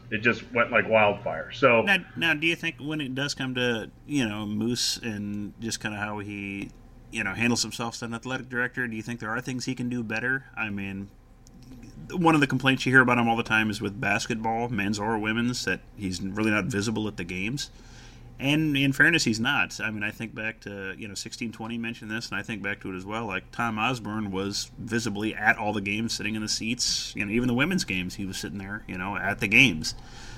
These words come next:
Speaker 1: So,
Speaker 2: You know,
Speaker 1: Moose
Speaker 2: Moose not being at them, or at least, you know, being in his, you know, suite or whatever it is, does that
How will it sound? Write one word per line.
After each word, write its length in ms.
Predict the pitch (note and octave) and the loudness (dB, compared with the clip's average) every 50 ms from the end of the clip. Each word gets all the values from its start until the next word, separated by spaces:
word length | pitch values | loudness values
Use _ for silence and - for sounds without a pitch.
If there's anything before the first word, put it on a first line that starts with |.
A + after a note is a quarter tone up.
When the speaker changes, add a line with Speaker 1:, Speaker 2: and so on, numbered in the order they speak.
| - | -2
Speaker 1:
So, 280 | - - A#2 A#2+ B2 A2+ | 2 6 6 6 6 4
Speaker 2:
You 120 | - - A#2+ | 4 4 4
know, 100 | A#2 G#2+ | 8 8
Speaker 1:
Moose 160 | A2+ A#2 C3 D3 | 8 8 10 8
Speaker 2:
Moose 180 | D#3 D3 - A2 | 8 6 6 6
not 320 | G#2+ A#2 C3+ D3 C#3 C3 | 10 10 10 10 10 8
being 300 | B2+ B2 A#2+ A#2 A2+ A2+ A2+ | 6 6 6 6 4 2 0
at 140 | A#2 - | -2 -2
them, 160 | - A#2+ A#2+ A#2+ | -2 -2 0 0
or 40 | |
at 60 | A2+ G#2+ | 2 4
least, 240 | G#2+ A2 - - | 4 2 2 2
you 80 | A#2 A2 | 0 2
know, 60 | G2 | 2
being 240 | F#2+ G#2 G#2+ G2+ G2+ | 2 2 2 2 2
in 60 | G2 | 2
his, 380 | G2 F#2+ F#2 - - - - - - - | 2 2 2 2 2 2 0 -6 -10 -4
you 100 | - G#2+ | -2 -2
know, 60 | F#2+ | 0
suite 320 | F#2 - - B2 C3 D3+ D3+ | 2 2 4 6 8 8 8
or 60 | A#2+ | 8
whatever 340 | G2+ G2 F#2+ F#2+ F#2 F#2 F#2 | 4 4 2 2 2 2 0
it 80 | F2 | 2
is, 360 | F2+ F#2+ G2+ G#2+ G#2+ - - - | 2 2 2 2 2 2 0 0
does 200 | - - G2+ - | -2 -2 0 0
that 300 | G2+ G2+ G#2+ A2+ A#2 | 2 4 2 2 2